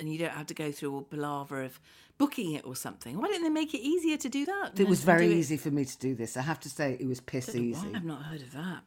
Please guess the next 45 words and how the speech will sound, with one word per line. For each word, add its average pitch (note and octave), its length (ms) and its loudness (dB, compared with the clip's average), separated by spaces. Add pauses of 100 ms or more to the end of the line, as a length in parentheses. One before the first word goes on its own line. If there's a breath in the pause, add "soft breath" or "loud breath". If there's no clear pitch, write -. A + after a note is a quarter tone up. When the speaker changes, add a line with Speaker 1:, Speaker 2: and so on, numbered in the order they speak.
Speaker 2:
Well, E3 260 4
do G3+ 160 0
Speaker 1:
Blimey. G#3 100 0
Speaker 2:
look A3+ 160 2
it G#3+ 40 -2
Speaker 1:
Very - 120 0
Speaker 2:
up, - 100 -2
and C3+ 80 2
they'll C#3+ 100 2
be D3 60 -2
Speaker 1:
good. F#3 80 0
Speaker 2:
somewhere G#3+ 400 0
near F3+ 220 2
you, D#3 280 0
I - 20 -4
bet D3 260 -2
you. C3+ 220 0
And A3 140 0
that, - 120 -2
Speaker 1:
Mm. A3 240 -8
Speaker 2:
Judith, B3+ 380 0
you G#3+ 60 0
must G#3+ 180 0
be E3 80 0
Speaker 1:
Tempting. - 0 -
Speaker 2:
exhausted. C3 520 0
It's G#2 100 -6
time D3 300 2
you, A#2 180 0
yeah, A2 280 -4
I A2 40 -6
think C3 220 -4
so. G#2+ 120 -8
If F#2 100 -6
you're E3 80 -2
gonna A#3 200 0
do G3 360 2
Speaker 1:
Oh, - 60 -18
come D#3+ 100 -4
on, D3+ 80 -6
Speaker 2:
twin G3+ 200 6
Speaker 1:
I - 40 6
need C3 220 0
one. B2 80 -6
Speaker 2:
duty, F#2+ 280 -4